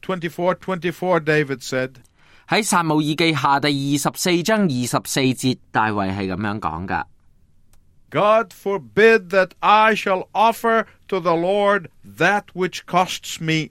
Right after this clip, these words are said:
Speaker 1: nothing."
Speaker 2: 我唔肯用白得之物作燔祭獻畀耶和華我嘅上帝。
Speaker 1: My listening friend, when you pray, it means that you are reporting for duty and ready for service.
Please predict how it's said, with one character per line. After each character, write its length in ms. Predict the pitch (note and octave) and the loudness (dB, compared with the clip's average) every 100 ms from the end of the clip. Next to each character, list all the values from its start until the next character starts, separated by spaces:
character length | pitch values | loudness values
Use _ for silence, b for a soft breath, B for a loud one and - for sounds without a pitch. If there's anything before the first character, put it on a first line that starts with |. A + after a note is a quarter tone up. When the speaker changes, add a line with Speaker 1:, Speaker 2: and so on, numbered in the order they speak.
| - | -10
Speaker 1:
nothing." 580 | G#2+ C3+ - A#2 F#2+ E2 b b b b | -4 -4 -2 -4 -6 -16 b b b b
Speaker 2:
我 180 | E3 F#3+ | -2 0
唔 160 | G#3 D3 | 2 2
肯 320 | C3 F3+ A#3+ | 2 2 2
用 220 | G#3+ E3 | 2 0
白 220 | - E3 D#3 - | -2 -2 -2 -2
得 140 | A3+ | -2
之 220 | - - G3 | 0 2 4
物 60 | D#3 - | 2 -2
作 260 | - D#3 - | 0 0 0
燔 300 | - A#2 A2 | 0 0 0
祭 260 | A#2+ D3+ C#3+ | 0 0 2
獻 240 | C#3+ E3+ | 2 0
畀 100 | E3+ | 2
耶 340 | F#3+ F#3+ D#3 D#3+ | 2 2 2 2
和 160 | D#3 | 2
華 240 | D3+ C#3 C3+ | 4 2 2
我 200 | B2+ C3 | -2 0
嘅 120 | C#3 | -2
上 340 | - A2 G2+ | 0 -2 -2
帝。 80 | G2 G2+ D2+ D2 D2+ _ _ _ _ _ _ _ | -2 0 -2 -8 -14 _ _ _ _ _ _ _
Speaker 1:
My 160 | - C3+ | -2 0
listening 400 | F#3+ G#3 G3+ F#3+ | 0 -2 -4 -8
friend, 400 | - F#3+ G3+ F#3+ - | -4 -2 -2 -4 -14
when 240 | D3 E3 D#3 | -8 -6 -4
you 180 | D3 C3+ - | -6 -8 -6
pray, 480 | E3+ G3 G3+ G3+ - | 0 4 4 2 -2
it 160 | D#3 - | -10 -8
means 460 | D#3 G3 G3+ F3+ C#3 | -6 -4 -4 -6 -2
that 280 | D3 C#3 F3+ | -2 -2 -6
you 260 | G#3 G3+ - | -2 -2 -2
are 300 | F3 F3 - - | 0 0 -2 -14
reporting 680 | D3 D3+ - F#3+ G#3 F#3+ E3+ | -6 -6 -4 -2 2 0 0
for 200 | - E3 | -2 -2
duty 560 | A#2 A#2+ F#3 E3 C3+ b b - | -2 4 4 6 2 b b -2
and 240 | D#3 C3 A2+ | -2 0 2
ready 260 | D#3+ D3 | 2 2
for 140 | - B2 | -4 -6
service. 640 | - B2 G2+ F2+ - | -4 -6 -6 -12 -20